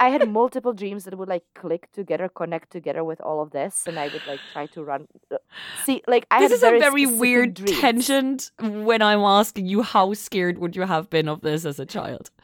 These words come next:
Speaker 1: So I would not have nightmares.
Speaker 2: Okay.
Speaker 1: But I think because I have got, I remember my, uh,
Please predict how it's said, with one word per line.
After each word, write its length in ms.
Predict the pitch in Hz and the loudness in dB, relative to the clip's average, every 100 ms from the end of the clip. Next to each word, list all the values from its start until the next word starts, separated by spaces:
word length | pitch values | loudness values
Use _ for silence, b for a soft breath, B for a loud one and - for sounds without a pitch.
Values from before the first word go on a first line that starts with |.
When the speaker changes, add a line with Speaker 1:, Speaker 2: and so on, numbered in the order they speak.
| B B B B B B B 392 349 294 269 254 | B B B B B B B -8 -6 -10 -14 -14
Speaker 1:
So 360 | - 302 277 247 - | -2 4 4 4 2
I 200 | 240 277 | 2 4
would 180 | 339 381 | 2 2
not 180 | 339 339 | 0 0
have 220 | 294 277 | -2 -2
nightmares. 960 | 226 196 190 170 87 57 - - - - - | 0 0 -2 -8 -10 -8 -10 -10 -12 -14 -6
Speaker 2:
Okay. 280 | 190 190 160 | -2 0 4
Speaker 1:
But 680 | 214 156 214 _ - - _ - | 4 4 0 _ -20 -20 _ 0
I 160 | 214 | 0
think 840 | 233 - 233 233 226 233 - - - 214 | 0 -4 -2 -2 -8 -12 -16 -20 -10 -2
because 360 | 214 220 220 - - | 0 2 0 -2 2
I 160 | 202 220 240 | 2 2 -2
have 200 | 226 226 - - _ - | 0 0 -2 -20 _ -14
got, 200 | 196 196 _ - - - | -2 -2 _ -8 -8 -2
I 100 | 214 | -2
remember 960 | 214 233 220 233 233 220 185 165 131 - _ _ | 2 2 2 0 -2 2 4 4 2 -4 _ _
my, 560 | 190 175 170 165 160 151 | -10 0 2 2 0 0
uh, 280 | 156 147 | 2 2